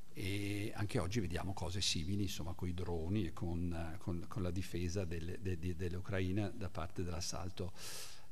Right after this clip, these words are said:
Eh, vabbè, quindi è una cosa di attualità, ma il nostro Archimede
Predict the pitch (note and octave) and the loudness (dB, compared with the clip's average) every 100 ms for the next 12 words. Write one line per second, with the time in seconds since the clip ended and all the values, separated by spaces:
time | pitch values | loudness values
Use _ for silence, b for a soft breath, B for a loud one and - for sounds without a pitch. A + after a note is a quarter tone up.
0 | - F2+ F#2 F#2+ F#2 F#2+ - - G2+ - | -2 0 2 2 0 0 4 6 6 6
1 | C3 A2 A2 D#3 B2 A2 G#2+ - F#3+ G#3+ | 6 6 6 6 6 8 6 8 6 6
2 | G2 - A3 C#3+ - - - - E3+ G#3+ | 4 4 8 8 8 -2 -2 10 12 12
3 | - B2+ A#3+ D#3 G2 A2 | 10 8 8 4 4 2